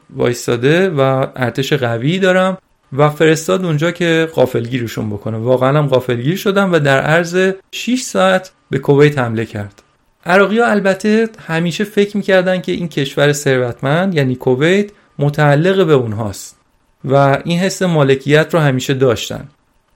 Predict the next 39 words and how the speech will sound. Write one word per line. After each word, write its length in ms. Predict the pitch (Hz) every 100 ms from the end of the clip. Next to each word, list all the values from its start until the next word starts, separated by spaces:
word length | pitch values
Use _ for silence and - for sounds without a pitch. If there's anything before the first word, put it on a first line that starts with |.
| _
اون 140 | 214
موقع 220 | 254 226 226
دیگه 280 | 196 196
رئیس 340 | 185 160 151 151
جمهور 420 | 139 147 139 196
آمریکا 580 | 185 160 147 147 151 151
جورج 400 | 135 131 120 -
بوش 280 | 131 120 -
بود، 200 | 104 - -
در 140 | 113
واقع 180 | 113 127
جورج 260 | 123 117 113
بوش 180 | 127
پدر، 440 | 135 123 107 104 98 _ _ _
و 120 | 156
سریع 380 | 170 185 180 220
هم 120 | 233
واکنش 540 | 185 151 151 143 135 123
نشون 260 | 113 123
داد. 180 | 113 113
گفت 180 | - 190
که 320 | 214 214 214 -
همچین 380 | 143 151 151 151
چیزی 260 | - 214
رو 140 | 214 196
ما 100 | 175
نمیتونیم 420 | 156 131 120 107
تحمل 400 | 127 113 107 107
کنیم. 380 | - 110 104 104 _ _
دیگه 200 | 139 180
صبر 400 | 175 160 180 202
آمریکا 640 | 214 202 175 - 175 180 185
از 280 | 131 131
کارهای 400 | - 131 127 151
صدام 500 | 135 135 127 127 180
دیگه 180 | 180 160
تموم 320 | 151 120 113
شده 260 | 107 - -
بود. 220 | - 143